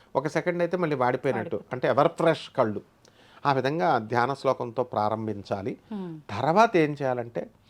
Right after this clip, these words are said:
Speaker 1: చరితం రఘునాథస్య శతకోటి ప్రవిస్తరం ఏకైకమక్షరం పుంసాం మహాపాతక నాశనం.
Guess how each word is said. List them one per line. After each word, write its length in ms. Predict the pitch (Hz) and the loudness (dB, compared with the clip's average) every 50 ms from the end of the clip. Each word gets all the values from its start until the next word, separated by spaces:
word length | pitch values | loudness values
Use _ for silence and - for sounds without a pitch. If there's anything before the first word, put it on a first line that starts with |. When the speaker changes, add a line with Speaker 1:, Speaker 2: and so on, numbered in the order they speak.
| - - _ _ - 180 | -20 -20 _ _ 6 8
Speaker 1:
చరితం 440 | 170 175 214 214 254 254 254 277 285 | 10 10 10 10 10 8 8 8 8
రఘునాథస్య 920 | 254 190 156 196 226 233 254 254 247 247 - 247 233 220 - - 247 233 | 6 8 8 8 8 8 10 8 8 8 8 6 4 4 4 4 4 4
శతకోటి 760 | 226 - - - 185 165 - 214 214 254 262 277 285 262 302 | 4 2 4 4 6 6 6 6 8 10 10 10 10 6 2
ప్రవిస్తరం 880 | - - 254 226 185 185 180 180 - - 156 143 139 131 135 156 180 208 - _ _ _ _ _ _ _ _ | 2 4 4 6 6 4 2 2 0 0 2 2 2 0 -2 -4 -10 -14 -18 _ _ _ _ _ _ _ _
ఏకైకమక్షరం 1200 | - 107 107 117 123 - 139 147 156 156 - 175 175 175 180 175 180 - - 175 165 175 180 190 185 | -6 -2 -2 -2 0 2 2 2 2 2 0 0 0 0 0 -4 -4 0 2 2 2 2 0 -2 -2
పుంసాం 640 | 180 185 180 180 180 180 208 196 202 220 226 240 | -2 0 0 0 -2 0 2 4 4 4 2 2
మహాపాతక 760 | 226 180 147 151 156 175 190 - 208 208 214 214 220 226 220 233 | 0 0 2 2 2 2 2 4 4 4 4 4 2 0 0 2
నాశనం. 560 | 226 233 226 220 208 - 190 160 135 107 | 2 4 4 2 2 2 0 0 0 -2